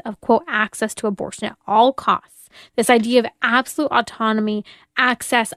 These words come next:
unfettered access through all nine months of a woman's pregnancy, even shirking anything from medical licensing to physician oversight. Well, why is this all significant?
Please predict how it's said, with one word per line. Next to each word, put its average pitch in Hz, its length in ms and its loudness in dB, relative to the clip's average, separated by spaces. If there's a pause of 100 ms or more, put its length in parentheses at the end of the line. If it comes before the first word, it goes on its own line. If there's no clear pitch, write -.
unfettered 269 480 2
access 220 340 -4
through 214 200 -10
all 247 180 2
nine 262 220 0
months 220 180 -2
of 202 80 -8
a - 20 -4
woman's 190 220 -6
pregnancy, 311 480 -2 (180)
even 277 200 2
shirking 311 580 0
anything 254 380 0
from 220 240 -2
medical 294 360 2
licensing 269 680 0 (260)
to 233 140 -2
physician 220 500 0
oversight. 240 540 0 (420)
Well, 285 120 6
why 254 240 4
is 392 160 0
this 381 140 -2
all 214 220 2
significant? 202 640 -6